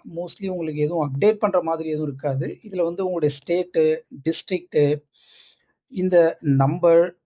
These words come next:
அ, name of assembly constituency, இதெல்லாம் கொஞ்சம் கரெக்டா இருக்கான்னு செக் பண்ணிக்கோங்க.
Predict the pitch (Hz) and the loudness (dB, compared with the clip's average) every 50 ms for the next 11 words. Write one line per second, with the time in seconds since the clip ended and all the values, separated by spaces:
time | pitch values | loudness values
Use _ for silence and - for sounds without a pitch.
0 | _ _ _ _ - 170 160 160 156 151 151 151 151 151 - _ - 143 143 151 | _ _ _ _ -10 -8 -6 -4 -4 -4 -4 -4 -6 -8 -8 _ -4 -2 0 0
1 | 180 208 220 208 208 190 - - - _ _ _ _ _ _ _ - 175 143 - | 0 0 2 2 2 0 0 -4 -14 _ _ _ _ _ _ _ -8 -8 -6 -6
2 | 202 190 180 185 170 - 175 160 151 - - 180 147 175 156 151 143 139 - 151 | -8 -8 -8 -8 -8 -6 -6 -6 -6 -8 -12 -16 -8 -4 -2 -2 -2 -2 -4 -6
3 | 147 147 151 - 180 147 175 165 165 170 170 165 160 156 151 - 156 147 147 - | -6 -6 -6 -10 -4 0 0 2 2 0 0 0 -2 -4 -4 -4 -4 -6 -4 -4
4 | 175 160 151 135 170 151 139 143 151 135 - 165 147 143 131 135 131 127 143 196 | -4 -4 -4 -4 -4 -6 -4 -4 -6 -8 -6 -4 -2 -2 0 0 0 0 0 0